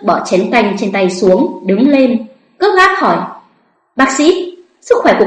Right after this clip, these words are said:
cô ấy không có vấn đề gì chứ?" "Phong thiếu gia, cậu cứ yên tâm, sức khỏe của cô ấy tốt lắm,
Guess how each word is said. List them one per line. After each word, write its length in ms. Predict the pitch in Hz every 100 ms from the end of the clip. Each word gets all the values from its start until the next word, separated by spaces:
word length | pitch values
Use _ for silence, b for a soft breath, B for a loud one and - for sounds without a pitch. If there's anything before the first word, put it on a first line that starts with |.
| -
cô 120 | 294
ấy 220 | 233 269
không 140 | - -
có 40 |
vấn 180 | 202 240
đề 160 | 330 214
gì 100 | 190
chứ?" 160 | - 392 - - _ _ _ _ _ _ _ _ _ _ -
"Phong 160 | 220
thiếu 100 | 233
gia, 480 | 214 262 233 214 202
cậu 80 | 220 -
cứ 60 | 285
yên 200 | 262 254
tâm, 400 | 262 240 B B B -
sức 200 | - 190
khỏe 140 | - -
của 60 | 208
cô 100 | 233
ấy 160 | 190 202
tốt 180 | 269 311
lắm, 180 | 302 330